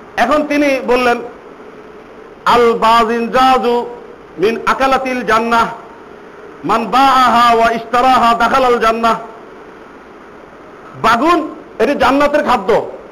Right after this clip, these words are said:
যে বাগুন বিক্রি করবে এবং যে বাগুন খরিদ, খরিদ করবে, উভয়ে জান্নাতে প্রবেশ করবে। এই হাদিস কানা রাসূলুল্লাহ বলে এই হাদিস বলে দিল। এই বলে, এই কথা বলার সাথে সাথে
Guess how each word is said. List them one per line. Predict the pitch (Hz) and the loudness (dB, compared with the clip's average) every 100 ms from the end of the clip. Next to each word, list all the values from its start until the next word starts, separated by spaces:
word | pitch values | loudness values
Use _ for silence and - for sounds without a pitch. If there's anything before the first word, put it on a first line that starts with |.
| - - - | -20 -20 -12
যে | 160 262 254 170 143 | 0 2 2 -2 -2
বাগুন | 226 254 | 0 0
বিক্রি | 220 277 285 269 | -2 -4 -4 -4
করবে | 277 277 330 302 - - | 0 2 2 0 -4 -4
এবং | 240 262 | 0 0
যে | 226 233 | 0 0
বাগুন | 226 233 226 - - | 0 0 -2 -6 -2
খরিদ, | 254 262 - | 0 0 0
খরিদ | 277 302 | 0 0
করবে, | 254 240 277 294 - - | 0 0 2 -2 -4 -6
উভয়ে | 262 330 311 | 0 0 2
জান্নাতে | 277 277 262 | 2 2 0
প্রবেশ | 202 196 170 - | 0 -2 -2 -8
করবে। | 127 113 - - - - - - - 226 | -8 -10 -14 -20 -20 -20 -20 -20 -4 0
এই | |
হাদিস | 277 226 240 214 | 2 2 -2 -4
কানা | 214 277 277 | 0 2 2
রাসূলুল্লাহ | 247 254 240 208 | 2 -2 0 0
বলে | 185 240 | 0 0
এই | 294 226 | 2 2
হাদিস | 214 226 | 2 -2
বলে | 196 180 | 0 -2
দিল। | 147 131 113 - - - - - - - - - - - | -2 -8 -12 -20 -20 -20 -20 -20 -20 -20 -20 -20 -12 -2
এই | 302 330 | 0 2
বলে, | 302 294 | 0 0
এই | 302 | -2
কথা | 285 269 302 | 0 0 2
বলার | 294 285 - | 2 2 0
সাথে | 269 339 | 0 0
সাথে | 269 294 220 143 | 0 2 2 0